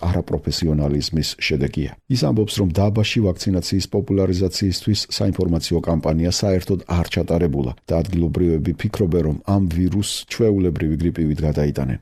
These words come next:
ამიტომ ისინი სახლებში მკურნალობას ირჩევენ და ექიმთან უკვე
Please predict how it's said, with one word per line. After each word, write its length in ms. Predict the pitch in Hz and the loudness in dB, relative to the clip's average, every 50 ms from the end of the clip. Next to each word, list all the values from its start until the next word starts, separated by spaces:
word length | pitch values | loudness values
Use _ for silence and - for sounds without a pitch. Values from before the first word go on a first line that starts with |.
| _ _ | _ _
ამიტომ 320 | - 123 131 127 131 110 | -2 -2 0 2 2 2
ისინი 240 | 107 101 - 127 120 | 2 2 0 0 0
სახლებში 520 | 110 - 123 123 - - 101 92 - - 117 | 0 0 -2 -2 0 0 -2 0 0 0 0
მკურნალობას 680 | 110 101 - 101 92 92 90 82 78 78 76 78 80 - 104 | 0 2 2 0 2 2 2 2 2 2 0 0 0 0 0
ირჩევენ 420 | 95 92 - 110 104 98 101 98 104 | -2 0 0 2 2 2 2 2 2
და 100 | 101 117 117 113 101 | 2 2 2 2 2
ექიმთან 540 | 90 - - 90 82 - 95 98 101 92 - | 0 0 -2 -4 -2 0 0 0 0 0 2
უკვე 160 | - 98 95 | 2 0 0